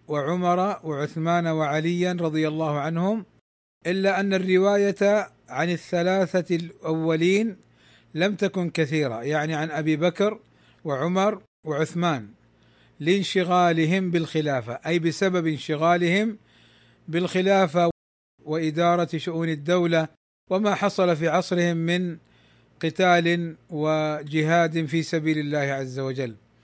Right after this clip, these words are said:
قال: "لانشغالهم بالخلافة وقلة الحاجة إلى النقل في ذلك لكثرة العالمين بالتفسير"، يعني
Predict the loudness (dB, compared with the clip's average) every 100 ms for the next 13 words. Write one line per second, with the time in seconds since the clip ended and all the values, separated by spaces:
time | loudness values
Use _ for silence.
0 | _ 0 4 4 4 0 -2 -2 0 2
1 | 4 4 2 0 -2 2 4 4 2 -8
2 | -10 _ _ _ _ _ -6 -4 0 2
3 | 2 0 2 -2 -2 0 2 2 2 0
4 | 2 -2 -2 -2 0 2 0 -4 0 0
5 | 2 0 2 2 2 2 4 4 4 -2
6 | _ _ _ _ -4 -2 2 2 4 2
7 | 2 0 4 4 4 2 0 0 0 0
8 | -2 -2 -2 -2 -4 0 2 2 0 -2